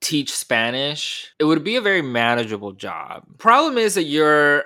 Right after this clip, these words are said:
planning instruction and you have to plan instruction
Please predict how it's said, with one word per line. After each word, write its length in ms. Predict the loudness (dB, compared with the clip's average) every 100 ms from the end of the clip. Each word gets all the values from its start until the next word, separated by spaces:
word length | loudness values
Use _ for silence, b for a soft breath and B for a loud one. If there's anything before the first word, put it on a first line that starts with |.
| -4
planning 400 | -2 0 0 -2
instruction 680 | -4 -2 -4 -4 -6 -6
and 80 | -6
you 80 | -6
have 180 | -4 -6
to 80 | -6
plan 260 | -8 -6
instruction 840 | -6 -6 -6 -6 -6 -6 -6 -8